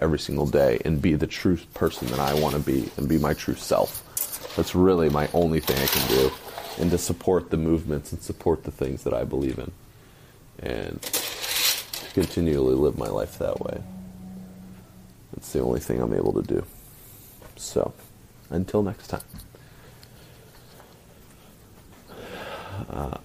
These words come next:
and I also have a concern regarding this whole God and Jesus thing, I've, I found it very disconcerting that this was, you know, it was used so much yesterday.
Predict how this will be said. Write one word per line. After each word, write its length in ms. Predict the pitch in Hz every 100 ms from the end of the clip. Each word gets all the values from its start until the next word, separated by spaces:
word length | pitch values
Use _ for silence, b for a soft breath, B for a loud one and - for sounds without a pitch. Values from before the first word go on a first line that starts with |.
| -
and 160 | - 123
I 60 | 147
also 220 | - 202
have 120 | 196
a 100 | 135
concern 720 | - - 101 - 101 98 95
regarding 720 | 92 85 82 82 85 80 80 82 B B B B B B B B B -
this 160 | 101 -
whole 240 | 98 87
God 380 | 85 90 76 78
and 260 | 69 69 73
Jesus 520 | 82 85 117 135 -
thing, 400 | - 151 160 165 - - - - - B B B B B B - -
I've, 300 | 110 107 -
I 80 | 107
found 280 | 135 147
it 80 | 135
very 320 | 107 104 110
disconcerting 920 | 117 98 - 107 90 - 85 85 90 98
that 200 | 82 -
this 220 | 80 -
was, 340 | 73 76 -
you 140 | - 71
know, 120 | 62
it 120 | 58
was 140 | 64 73
used 260 | 73 71
so 240 | - 76 67
much 240 | 60 -
yesterday. 460 | 64 - 85 87